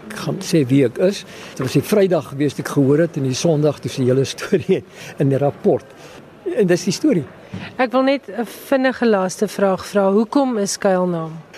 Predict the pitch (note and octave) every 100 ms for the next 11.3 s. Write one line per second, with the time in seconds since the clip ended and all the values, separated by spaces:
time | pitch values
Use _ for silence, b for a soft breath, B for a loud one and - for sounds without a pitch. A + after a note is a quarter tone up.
0 | B B3 C4 C#4 A3 D3 - _ F4+ A#3
1 | A3+ D4 - G3+ D#3 B3 - - - F#3
2 | - F3 F3 G3+ F3+ E3+ - D3+ D3+ D3+
3 | - D3+ - - E3 A2+ B B B -
4 | - G3 E3+ D#3+ D#3 C#3 - - - -
5 | - D3 E3 D#3 A#2+ - F3+ F3+ E3 D3
6 | B2 D3 A#2 - C3 - E3 B B -
7 | G3 C#3+ B2 C#3 F#3 D3+ A#2 A2 - C3+
8 | A#2 C#3+ D3+ D#3 D#3+ D3 C#3 C3+ C#3 D3+
9 | D3 B2+ B2+ C3 B2 - - C#3 D3 C#3
10 | D3+ C3+ C3 C#3 B2+ A#2+ A#2 - C#3 -
11 | B2+ A2